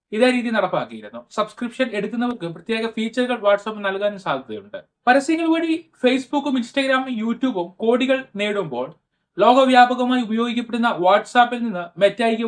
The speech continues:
വലിയ വരുമാനമൊന്നും ലഭിച്ചിരുന്നില്ല. WhatsApp ബിസിനസ് അക്കൗണ്ടുകളിൽ നിന്ന് പണം ഈടാക്കി തുടങ്ങിയിരുന്നു. എന്നാൽ സാധാരണ ഉപഭോക്താക്കളിൽ നിന്ന് പരസ്യം വഴിയോ സബ്സ്ക്രിപ്ഷൻ വഴിയോ പണം ഉണ്ടാക്കാനാണ് Meta-യുടെ പുതിയ പദ്ധതി.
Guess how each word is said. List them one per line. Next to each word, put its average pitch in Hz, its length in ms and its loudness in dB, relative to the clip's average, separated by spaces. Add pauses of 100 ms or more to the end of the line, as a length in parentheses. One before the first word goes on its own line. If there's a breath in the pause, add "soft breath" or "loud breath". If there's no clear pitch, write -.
വലിയ 214 320 -2
വരുമാനമൊന്നും 196 540 -4
ലഭിച്ചിരുന്നില്ല. 131 800 -8 (420)
WhatsApp 240 420 2
ബിസിനസ് 240 380 -6
അക്കൗണ്ടുകളിൽ 220 460 -4
നിന്ന് 226 160 -6
പണം 208 320 -4
ഈടാക്കി 196 400 -2
തുടങ്ങിയിരുന്നു. 117 600 -10 (420)
എന്നാൽ 269 200 2
സാധാരണ 269 480 4
ഉപഭോക്താക്കളിൽ 247 720 -2
നിന്ന് 247 140 -4
പരസ്യം 226 480 0
വഴിയോ 135 480 -6
സബ്സ്ക്രിപ്ഷൻ 226 540 -4
വഴിയോ 226 400 -6
പണം 214 300 0
ഉണ്ടാക്കാനാണ് 190 680 -2 (460)
Meta-യുടെ 214 460 2
പുതിയ 180 340 -4
പദ്ധതി. 110 360 -14